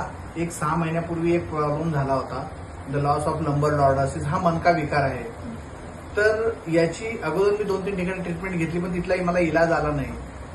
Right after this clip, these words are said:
तर मी ऑनलाइन, अ, जसं आपण मोबाईलवरती, Google-वर जाऊन सर्च करतो, तर मला न्यू क्युअर एक्सपर्ट या ठिकाणी, अ, मी, अ, भेटलं मला ऑनलाईनला आणि मी इथे,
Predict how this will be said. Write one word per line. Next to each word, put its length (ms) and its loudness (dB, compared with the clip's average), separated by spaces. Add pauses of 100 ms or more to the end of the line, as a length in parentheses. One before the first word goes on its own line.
तर 80 6
मी 140 2 (140)
ऑनलाइन, 500 2 (760)
अ, 80 0 (600)
जसं 200 0
आपण 200 2
मोबाईलवरती, 640 2
Google-वर 400 2
जाऊन 260 0
सर्च 340 2
करतो, 400 -2
तर 60 -2
मला 200 0
न्यू 320 0
क्युअर 180 2 (140)
एक्सपर्ट 420 0 (760)
या 140 4
ठिकाणी, 640 0 (140)
अ, 240 -4
मी, 560 0 (300)
अ, 420 2 (100)
भेटलं 280 2
मला 160 0
ऑनलाईनला 560 -2
आणि 320 -2
मी 200 -2
इथे, 520 0